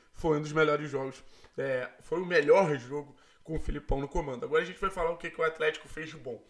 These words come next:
Como eu falei, foi um início de muita intensidade. E eu acho que, querendo ou não, o Atlético ele conseguiu manter a intensidade ao longo do jogo.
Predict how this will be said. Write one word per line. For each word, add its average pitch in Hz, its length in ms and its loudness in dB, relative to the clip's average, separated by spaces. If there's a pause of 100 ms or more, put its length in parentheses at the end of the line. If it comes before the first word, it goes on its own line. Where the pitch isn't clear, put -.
(720)
Como 233 160 8
eu 233 60 8
falei, 226 260 8
foi - 200 -2
um 196 60 -2
início 190 300 2
de 160 100 -4
muita 190 300 -4
intensidade. 165 720 -2 (380)
E 151 80 -10
eu 151 80 6
acho 151 220 4
que, - 120 -18
querendo 160 360 -4
ou 160 80 -2
não, 151 120 0
o 160 40 2
Atlético 151 420 0
ele 143 100 -10
conseguiu 151 420 -14
manter 147 260 -6
a 143 60 -2
intensidade 139 640 -4
ao 131 80 0
longo 131 360 -4
do 131 140 -14
jogo. 123 340 -14